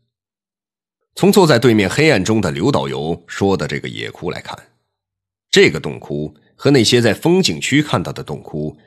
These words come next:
有着根本不一样的地理位置。通过这几天的游览，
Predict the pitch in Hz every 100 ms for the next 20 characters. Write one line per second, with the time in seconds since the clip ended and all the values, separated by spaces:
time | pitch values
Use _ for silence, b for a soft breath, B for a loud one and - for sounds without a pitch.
0 | b 71 71 76 92 113 71 60 98 78
1 | 76 139 139 - - - - 71 - -
2 | - _ _ _ _ _ _ _ _ b
3 | b b 165 208 180 120 95 78 117 131
4 | 71 95 139 - _